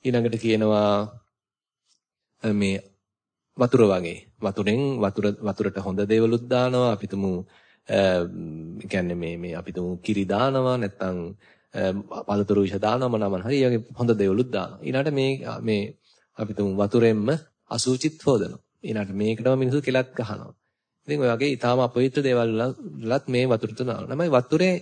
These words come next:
කිසිම කම්පා වීමක් ඒ සම්බන්ධයෙන් නැහැ. මේ විදිහට ඉතින් අර තමන් වහන්සේ තුල තියෙන ඒ දැඩි උපේක්ෂා ගුණය, කිසි දෙයකින් කම්පා නොවන ස්වභාවය උන්වහන්සේ ඉතින් එතෙන්දී හරි ලස්සනට පැහැදිලි කරලා දෙනවා.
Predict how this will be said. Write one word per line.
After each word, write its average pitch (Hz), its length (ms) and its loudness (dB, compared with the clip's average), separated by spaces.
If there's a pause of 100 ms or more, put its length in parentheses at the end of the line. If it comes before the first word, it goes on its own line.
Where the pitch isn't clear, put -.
කිසිම 139 280 -2
කම්පා 120 400 0
වීමක් 117 300 -4
ඒ 120 100 -4
සම්බන්ධයෙන් 104 500 -4
නැහැ. 101 240 -8
මේ 127 160 -2
විදිහට 127 300 -2
ඉතින් 151 200 -6
අර 123 120 0 (220)
තමන් 117 300 0
වහන්සේ 131 420 0
තුල 131 180 -2
තියෙන 135 260 0
ඒ 135 200 2 (600)
දැඩි 107 280 2
උපේක්ෂා 127 580 0
ගුණය, 113 300 2 (280)
කිසි 120 240 -4
දෙයකින් 127 340 -2
කම්පා 113 420 0
නොවන 120 320 2 (240)
ස්වභාවය 117 580 2 (680)
උන්වහන්සේ 127 420 0
ඉතින් 147 140 -4
එතෙන්දී 131 300 -6
හරි 120 140 -6
ලස්සනට 123 360 -4
පැහැදිලි 120 340 -2
කරලා 143 220 0
දෙනවා. 101 220 0